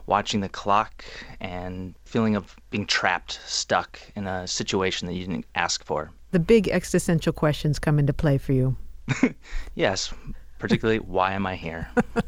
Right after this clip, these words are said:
Speaker 2: <laughs> Now, could it be a line of any length? I mean, I assume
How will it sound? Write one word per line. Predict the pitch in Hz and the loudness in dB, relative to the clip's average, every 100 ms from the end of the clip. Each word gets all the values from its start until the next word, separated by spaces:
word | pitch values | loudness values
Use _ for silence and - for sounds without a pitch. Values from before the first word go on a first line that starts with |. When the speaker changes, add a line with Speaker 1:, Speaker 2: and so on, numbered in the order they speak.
| - | -2
Speaker 2:
<laughs> | - - - - | -4 -4 -2 2
Now, | 240 | 4
could | 262 | 6
it | 240 | 6
be | 262 | 6
a | 240 | 6
line | 214 247 | 8 6
of | 226 170 - | 6 4 2
any | 175 196 214 214 202 - | 4 6 8 6 4 2
length? | 165 165 175 240 320 - | 2 4 6 4 2 0
I | 170 | 2
mean, | 175 175 | 4 4
I | 165 | 4
assume | 165 202 185 180 | 2 4 6 6